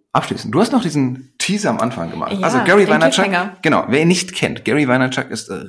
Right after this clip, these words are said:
Speaker 1: ich möchte sagen, recht umtriebig auf Social Media.
Speaker 2: Ist sehr umtriebig.
Speaker 1: Ja, hat, äh, nach eigener Aussage mehr Bücher geschrieben, als er gelesen hat in seinem Leben. Ähm, aber er macht einen guten Job, muss man sagen. Er hat, äh,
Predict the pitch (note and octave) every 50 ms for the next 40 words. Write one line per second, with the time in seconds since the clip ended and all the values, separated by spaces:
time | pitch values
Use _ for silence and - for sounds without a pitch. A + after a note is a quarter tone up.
0 | - _ _ - A#2+ B2 B2 A2+ G2+ G#2+ G#2+ G#2+ F#2+ G2 G#2+ - - - - B2
1 | B2+ - - - A#2 G#2+ G2+ - - - - G#2+ G#2 - - G#2+ A2+ G#2+ G2 F2
2 | F#2+ A2 - - - - - - F#3+ - F#3 - F3 E3+ - - F#3+ G3+ - G2
3 | - - G2 A#2+ A#2 - - - G#2+ G#2+ G2 F#2 - G#2 A2 - A2+ A#2 A2+ -
4 | A2 G#2+ - A2 - G#2+ G#2+ G#2 G2 - A#2 G#2+ A2 G#2 G#2+ - - B2+ B2+ A#2+
5 | A2 G2+ - - G2 F#2 G2 G#2 B2 C#3+ E3 D#3+ E3+ - - C#3 - - - -
6 | D3 D#3+ F3+ - A#3 - - _ _ _ _ _ _ - - - - - _ _
7 | _ G2+ G#2 G#2 A2 - G2 F2 E2 G#2 F#2+ - - - G#2 F2+ - C#2+ - -
8 | E2+ - D#2 - - - D2 - - - - - - - - - - - F2+ E2
9 | - - - - - E2+ - -